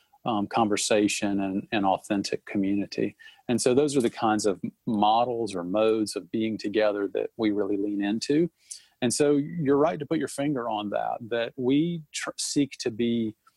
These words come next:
the most porous Christian presence on campus and off campus at the Vista House, where people can experience a sense of belonging before they are expected,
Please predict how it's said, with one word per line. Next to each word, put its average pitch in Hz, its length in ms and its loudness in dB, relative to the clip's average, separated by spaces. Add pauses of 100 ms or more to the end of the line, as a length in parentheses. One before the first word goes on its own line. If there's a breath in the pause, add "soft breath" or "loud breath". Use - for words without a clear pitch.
(160)
the 127 140 2
most 117 400 2 (180)
porous 151 640 2
Christian - 600 -2
presence 110 600 -2
on 101 240 0
campus - 680 -4 (360 soft breath)
and 117 280 2 (100)
off 104 260 2
campus 98 440 -4
at - 120 -4
the 104 60 -2
Vista 95 360 -2
House, - 420 -4
where 104 320 2 (440 loud breath)
people 131 260 2
can - 220 -2
experience 107 600 0
a 107 60 -2
sense - 280 -2
of 98 100 -4
belonging 110 680 2 (420)
before 120 560 2
they 104 400 4
are 104 280 -2
expected, 101 920 -4